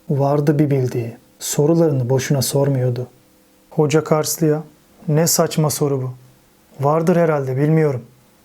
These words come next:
"Niye sordun?" diye sordu. Mantıkçı ciddileşerek Karslı'ya, "Neden sordun?" diye tekrar sordu. Karslı hocayı yanıtsız bırakıyordu. Hoca tekrar tekrar,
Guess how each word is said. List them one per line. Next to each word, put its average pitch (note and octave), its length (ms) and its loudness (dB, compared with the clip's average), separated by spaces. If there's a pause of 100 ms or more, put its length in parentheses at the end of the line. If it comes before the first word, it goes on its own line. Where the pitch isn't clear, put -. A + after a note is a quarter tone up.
(300)
"Niye D3 320 2
sordun?" E3 540 0
diye C#3 160 2
sordu. B2+ 360 -10 (140)
Mantıkçı C#3+ 720 -2
ciddileşerek C#3+ 920 0 (200)
Karslı'ya, C3+ 760 -4 (220)
"Neden C#3 560 0
sordun?" C3 540 -2
diye C#3+ 200 0
tekrar C#3 400 -2
sordu. C3 360 -6 (460)
Karslı C#3+ 480 -2
hocayı D3+ 400 2
yanıtsız D#3 500 0
bırakıyordu. C#3 520 0 (380)
Hoca C#3 320 0
tekrar C#3+ 380 0
tekrar, D3 480 -2